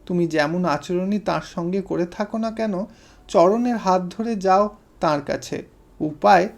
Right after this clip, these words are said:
তিনি করে দেবেনই। কিন্তু তোমার দাদা?"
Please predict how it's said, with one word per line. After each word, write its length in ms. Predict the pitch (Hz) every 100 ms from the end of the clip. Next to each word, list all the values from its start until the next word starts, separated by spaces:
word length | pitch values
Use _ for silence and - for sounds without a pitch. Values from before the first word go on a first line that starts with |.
| -
তিনি 240 | - 190 180
করে 280 | 160 156 165
দেবেনই। 680 | 147 147 143 147 151 170 - - _ _ _ _
কিন্তু 240 | - 254 277
তোমার 400 | - 220 254 175
দাদা?" 360 | 139 151 226